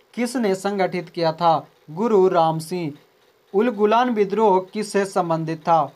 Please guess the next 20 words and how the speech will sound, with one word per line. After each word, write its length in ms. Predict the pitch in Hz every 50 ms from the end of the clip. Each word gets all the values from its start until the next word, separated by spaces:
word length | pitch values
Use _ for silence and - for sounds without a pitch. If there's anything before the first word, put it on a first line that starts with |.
| _ _ 156
बिरसा 460 | 156 208 233 220 226 - 185 180 180
मुंडा 320 | 180 170 156 151 151 156 156
से। 320 | 151 - 175 170 147 139 - _ _ _ _ _ _ _ _ _ _ _ _ _ _ _ _ _ _ _ _ _ _ _ _ _ _ _ _ _ _ _ _ _ _ _
आगे, 420 | 202 190 190 190 202 202 190 160 143 - _ _ _ -
बिरसा 380 | 147 202 247 247 254 269 262 247
मुंडा 360 | 226 240 254 247 220 190 185
किस 300 | - - 240 254 247 262
राज्य 320 | 214 202 180 180 170 180
से 180 | 180 - 220 233
संबंधित 640 | 226 220 208 190 165 160 160 156 160 160 160 -
थे? 200 | 185 185 175 147 - - _ _ _ _ _ _ _ 156 147
झारखंड, 720 | 127 160 185 190 180 170 165 - 180 180 180 160 139 131 - -
तत्कालीन 600 | 190 190 190 - - 220 208 196 170 175 185 190
बिहार। 420 | 175 170 160 160 170 180 160 139 143 - _ _ _ _ _ _ _ _ _ _ _ _ _ _ _ _ _ -
नील 360 | 160 180 196 233 269 277 262
कृषकों 460 | 262 - 220 233 233 240 - 277 269
की 140 | 220 226 208
दुर्दशा 580 | 190 170 202 202 190 180 214 214 202 - 240 240
पर 260 | 240 233 196 175 165
रचित 420 | 185 208 214 - 202 185 180 -